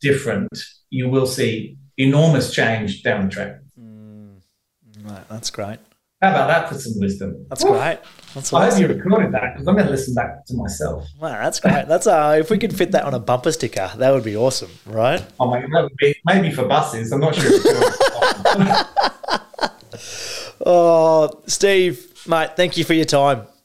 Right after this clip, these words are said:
Speaker 2: It's, uh,
Speaker 1: Pleasure.
Speaker 2: it's been a great conversation. I think, um, yeah, we tou-,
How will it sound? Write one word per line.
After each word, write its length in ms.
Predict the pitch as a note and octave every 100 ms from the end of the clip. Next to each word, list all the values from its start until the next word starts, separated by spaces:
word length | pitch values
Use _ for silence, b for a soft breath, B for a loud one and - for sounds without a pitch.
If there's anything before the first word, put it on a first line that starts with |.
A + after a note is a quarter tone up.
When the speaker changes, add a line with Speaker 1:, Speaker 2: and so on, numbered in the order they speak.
| _ - -
Speaker 2:
It's, 280 | C#3 C3 -
uh, 120 | C#3
Speaker 1:
Pleasure. 500 | F3+ G#3 F#3+ - - -
Speaker 2:
it's 140 | -
been 200 | - D3
a 80 | C#3
great 340 | C3 C3 B2+
conversation. 640 | B2+ B2+ B2 B2 A#2+ C3 A#2+
I 100 | A#2+
think, 320 | A#2 A#2+ A#2
um, 600 | B2+ B2 A#2+ A#2+ A#2 A#2 -
yeah, 160 | B2+ B2
we 80 | A#2
tou-, 280 | - A#2+